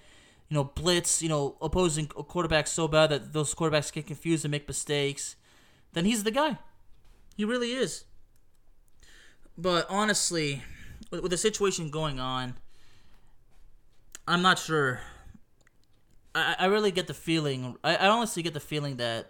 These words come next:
the, the Raiders are probably gonna steal him before we have the chance. Because the Raiders know all about Chris Richard.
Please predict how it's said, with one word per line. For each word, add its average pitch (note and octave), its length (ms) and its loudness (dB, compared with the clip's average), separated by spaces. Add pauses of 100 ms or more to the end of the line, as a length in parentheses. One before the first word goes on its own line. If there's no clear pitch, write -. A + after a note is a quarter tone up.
(220)
the, D#3 100 -2
the C#3+ 200 -2
Raiders C#3 380 2
are - 40 -14
probably C3 220 -2
gonna B2 100 -8
steal C3+ 320 -4
him A#2+ 80 -6
before B2 200 -10
we B2 120 -8
have A2+ 100 -6
the A2 60 -16
chance. B2 520 -8 (1800)
Because E3+ 240 -4
the F#3+ 100 2
Raiders G3+ 340 4
know D#3+ 160 2
all D3 140 6
about C3+ 240 2
Chris - 240 -8
Richard. A#2 420 -6